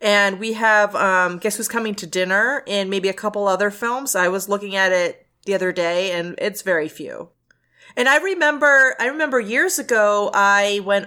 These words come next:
I was on a, a Fritz Lang kick. It was at the end of two thousand twelve, and I was trying to watch as many Fritz Lang movies as I possibly could.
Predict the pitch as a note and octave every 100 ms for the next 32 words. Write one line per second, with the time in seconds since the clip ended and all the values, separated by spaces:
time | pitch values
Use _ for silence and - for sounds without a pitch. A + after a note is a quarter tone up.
0 | - G#3 G3+ A3 G3+ F#3+ F#3 E3 F#3+ E3+
1 | E3+ C4 C4 A#3 A3+ G#3+ G3+ G3 D3+ -
2 | - F#3+ F#3+ G3 G3+ G#3 A3+ B3+ C4+ C#4+
3 | C4 A#3 A3+ - G3+ F3 F3 F3+ - -
4 | - G#3 G#3 B3 C4 C#4+ A#3+ G3+ G#3 G#3
5 | F#3 G3+ B3 B3 A#3 A3+ A3 G3 G3 F#3+
6 | F#3 F#3 F#3 F3 E3+ E3+ E3+ E3+ F3+ F3+
7 | F#3 F#3 G3+ E3+ D#3+